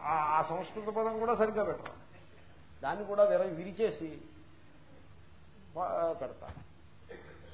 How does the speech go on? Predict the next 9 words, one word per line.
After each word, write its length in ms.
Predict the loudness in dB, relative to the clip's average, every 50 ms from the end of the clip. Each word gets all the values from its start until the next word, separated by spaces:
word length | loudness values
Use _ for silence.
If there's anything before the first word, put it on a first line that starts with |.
| -16 -16 -18 -18 -18 -18 -20 -20 -20 -20 -20 -20 -18 -10 -8
అని 140 | -6 -6 -4
అలాగే 420 | -4 -2 -2 2 6 6 6 6
దాని 240 | 6 4 4 4 4
చుట్టూ 480 | 2 -4 -10 -12 -12 -14 -10 -8 -4 0
ఏదో 280 | 2 2 4 2 0
సూపర్ 320 | 0 -2 -6 -6 -6 -6 -6
స్ట్రక్చర్ 360 | -4 -4 -4 0 0 4 8
అల్లుతాడు 460 | 8 8 6 6 2 4 4 4 6
తప్పించి 720 | 4 2 2 2 -2 -6 -6 -4 -2 -2 -2 -4 -4 -8